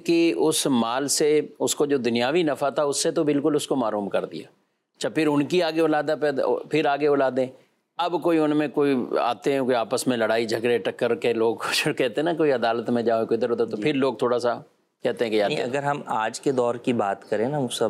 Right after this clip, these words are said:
Speaker 2: تو تقریباً آپ سمجھیں کہ اس سے پہلے والی پیڑھی
Speaker 1: ہوں۔
Speaker 2: میں کوئی پانچ سے دس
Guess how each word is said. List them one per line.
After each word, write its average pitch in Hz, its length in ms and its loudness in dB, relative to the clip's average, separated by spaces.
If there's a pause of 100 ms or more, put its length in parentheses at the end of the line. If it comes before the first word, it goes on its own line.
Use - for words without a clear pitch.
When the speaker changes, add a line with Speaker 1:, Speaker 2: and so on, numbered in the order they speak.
Speaker 2:
تو 113 80 -2
تقریباً 120 600 -2
آپ 127 140 -2
سمجھیں 107 420 0
کہ 117 140 -2 (100)
اس 123 100 -2
سے - 240 0
پہلے 120 480 -2
والی 147 200 2
پیڑھی 135 400 -2 (440)
Speaker 1:
ہوں۔ 123 260 0
Speaker 2:
میں 135 340 0 (220)
کوئی 147 200 2
پانچ 123 300 -2
سے 143 140 0
دس 117 340 -2